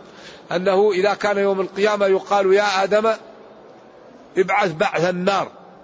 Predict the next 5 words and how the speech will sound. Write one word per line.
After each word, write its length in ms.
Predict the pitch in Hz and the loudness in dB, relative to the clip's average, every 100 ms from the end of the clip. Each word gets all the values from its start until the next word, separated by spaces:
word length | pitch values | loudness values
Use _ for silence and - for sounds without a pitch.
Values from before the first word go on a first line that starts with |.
| - - - - - - - | -20 -20 -20 -20 -20 -14 -2
فيقال: 680 | 180 190 - 208 214 180 - - - - - 160 | 0 0 0 0 0 -2 -6 -20 -20 -20 -20 -8
"من 280 | 180 208 175 | -6 -6 -6
كل 400 | - 220 196 165 117 - - - - - - - - - - - - | -4 -4 -4 -4 -4 -10 -20 -20 -20 -20 -20 -20 -20 -20 -20 -12 -4
ألف 380 | 208 165 156 131 - - - - - - - - - | -4 -4 -4 -6 -6 -20 -20 -20 -20 -20 -20 -20 -8
تسعة 420 | 202 - 180 190 | -8 -4 -4 -4